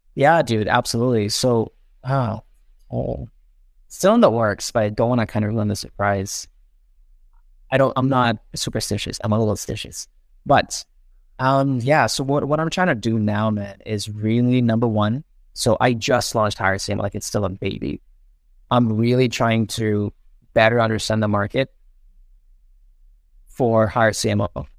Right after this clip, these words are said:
Um, for Sparrow, what I'm trying to do is, like, sponsor some ads on some newsletters here and there to, again, get more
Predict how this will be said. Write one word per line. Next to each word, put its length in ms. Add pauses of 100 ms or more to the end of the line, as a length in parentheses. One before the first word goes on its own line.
(640)
Um, 420
for 220
Sparrow, 680 (1600)
what 180
I'm 80
trying 220
to 20
do 100
is, 120
like, 180 (540)
sponsor 520
some 200
ads 260
on 100
some 160
newsletters 440
here 100
and 160
there 140
to, 120
again, 260
get 220
more 300